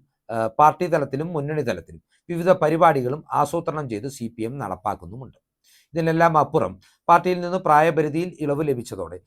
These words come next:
പിണറായി വിജയൻ തന്നെയായിരിക്കും മുന്നണിയെ നയിക്കുക എന്ന കാര്യത്തിലും ഏറെക്കുറെ ധാരണയുമായിട്ടുണ്ട്. അതുപോലെ തന്നെ സമുദായ നേതാക്കളെ ലക്ഷ്യമിട്ട്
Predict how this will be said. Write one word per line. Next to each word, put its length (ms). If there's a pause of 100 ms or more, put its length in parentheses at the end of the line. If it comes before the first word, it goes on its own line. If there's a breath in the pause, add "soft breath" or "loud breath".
(240)
പിണറായി 280
വിജയൻ 280
തന്നെയായിരിക്കും 680
മുന്നണിയെ 420
നയിക്കുക 460
എന്ന 180
കാര്യത്തിലും 440 (140)
ഏറെക്കുറെ 400 (100)
ധാരണയുമായിട്ടുണ്ട്. 880 (760 soft breath)
അതുപോലെ 300
തന്നെ 200
സമുദായ 440
നേതാക്കളെ 480
ലക്ഷ്യമിട്ട് 500